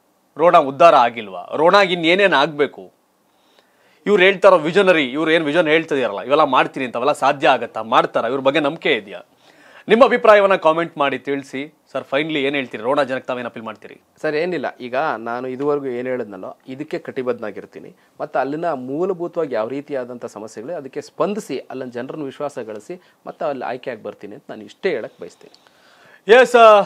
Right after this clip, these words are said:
Speaker 1: ಅಚ್ಚ ಕನ್ನಡದಲ್ಲಿ ಸ್ವಚ್ಛವಾಗಿ ಮುಚ್ಚು ಮರೆ ಇಲ್ದೆ ರಾಜಕಾರಣದಲ್ಲಿ ಏನ್ ಮಾಡ್ತೀನಿ, ಯಾತಕ್ಕಾಗಿ ರೋಣಾಗ್ ಬಂದಿದ್ದೀನಿ ಅಂತ ದೊಡ್ಡಯ್ಯನವರು ದೊಡ್ಡ ಮನ್ಸಲ್ಲಿ ಮಾತಾಡಿದ್ರು.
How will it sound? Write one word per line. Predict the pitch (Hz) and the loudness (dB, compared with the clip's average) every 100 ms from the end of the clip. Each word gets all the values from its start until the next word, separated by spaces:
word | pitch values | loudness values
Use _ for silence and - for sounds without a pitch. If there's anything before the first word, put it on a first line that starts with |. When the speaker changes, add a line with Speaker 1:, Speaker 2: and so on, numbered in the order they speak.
| - | 0
Speaker 1:
ಅಚ್ಚ | 160 170 | -6 0
ಕನ್ನಡದಲ್ಲಿ | 208 196 196 185 | 0 4 2 4
ಸ್ವಚ್ಛವಾಗಿ | 175 170 196 180 175 | 0 0 2 2 2
ಮುಚ್ಚು | 165 156 - 185 | -2 -4 -4 -2
ಮರೆ | 165 156 151 | 0 0 0
ಇಲ್ದೆ | 147 139 143 156 170 - _ _ _ _ _ _ _ - | -2 -2 0 0 -2 -8 _ _ _ _ _ _ _ 2
ರಾಜಕಾರಣದಲ್ಲಿ | 135 160 - 160 151 143 123 | 4 4 2 0 2 -2 0
ಏನ್ | 147 175 | 0 2
ಮಾಡ್ತೀನಿ, | 160 151 139 131 135 156 190 127 | 2 0 -2 -10 -10 -12 _ -2
ಯಾತಕ್ಕಾಗಿ | 139 147 170 160 147 135 | 0 0 0 0 0 -2
ರೋಣಾಗ್ | 135 156 139 | -2 -2 -2
ಬಂದಿದ್ದೀನಿ | 131 127 123 | -6 -8 -10
ಅಂತ | 123 117 127 110 - _ 127 | -12 -6 -4 -4 -6 _ -4
ದೊಡ್ಡಯ್ಯನವರು | 156 139 156 135 120 123 107 - | -4 0 0 -2 -6 -8 -10 -8
ದೊಡ್ಡ | 147 135 | -6 -6
ಮನ್ಸಲ್ಲಿ | 131 117 135 | -10 -10 -12
ಮಾತಾಡಿದ್ರು. | 107 110 113 101 90 - | -10 -12 -10 -12 -14 -20